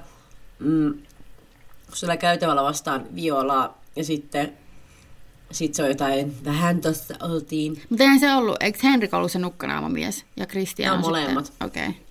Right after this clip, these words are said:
Speaker 1: Eiku, orava naama, anteeksi. Niin tota,
Speaker 2: Kauhea.
Speaker 1: niin sitten, sit se on sille, että, että vähän tossa, ö, Christianin kanssa, ja sitten Viola on sillä, että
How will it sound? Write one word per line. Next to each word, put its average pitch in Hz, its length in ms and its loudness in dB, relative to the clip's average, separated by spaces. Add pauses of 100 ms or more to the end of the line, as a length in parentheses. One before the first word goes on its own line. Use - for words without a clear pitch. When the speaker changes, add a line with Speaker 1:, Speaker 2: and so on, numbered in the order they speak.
(240)
Speaker 1:
Eiku, 170 180 -6
orava 180 340 2
naama, 87 320 -6
anteeksi. - 380 -8 (560)
Niin 165 200 -4
tota, 151 380 0 (760)
Speaker 2:
Kauhea. 196 320 -10 (220)
Speaker 1:
niin 185 260 0
sitten, 175 360 0 (400)
sit 170 220 -2
se 180 100 4
on 160 60 2
sille, 160 160 2
että, 151 180 -4 (460)
että 147 240 -4
vähän 170 300 2
tossa, 160 360 0 (760)
ö, 151 300 0 (360)
Christianin 165 640 2
kanssa, 151 480 -2
ja 143 160 2
sitten 156 440 -4
Viola 139 300 0
on 147 120 -2
sillä, 143 260 -6
että - 220 -8